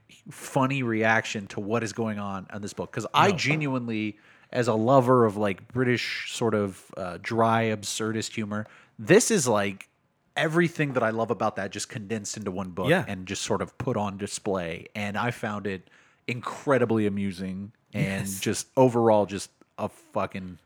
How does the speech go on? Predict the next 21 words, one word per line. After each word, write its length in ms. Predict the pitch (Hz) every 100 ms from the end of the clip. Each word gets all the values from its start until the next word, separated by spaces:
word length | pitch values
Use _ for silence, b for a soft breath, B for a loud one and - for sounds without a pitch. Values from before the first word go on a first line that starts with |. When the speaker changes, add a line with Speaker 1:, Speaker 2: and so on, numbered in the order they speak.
| _
Speaker 1:
treat. 480 | - - 98 87 - b b b b
Speaker 2:
Yeah, 260 | 165 165 -
I, 180 | 151 165 151
matter 160 | 175
of 60 | 180
fact, 180 | 175 156
a 80 | 131
few 200 | - 165
times, 500 | 175 151 147 139 - _
uh, 420 | 123 120 113 113 107
in 120 | 139
the 80 | 139
last 320 | 131 127 -
week, 360 | 123 123 - -
I 100 | 127
was 120 | 123
trying 300 | - 151 143
to 60 | 127
read 300 | 117 120 127
in 160 | 120 104
bed, 440 | 107 104 120 139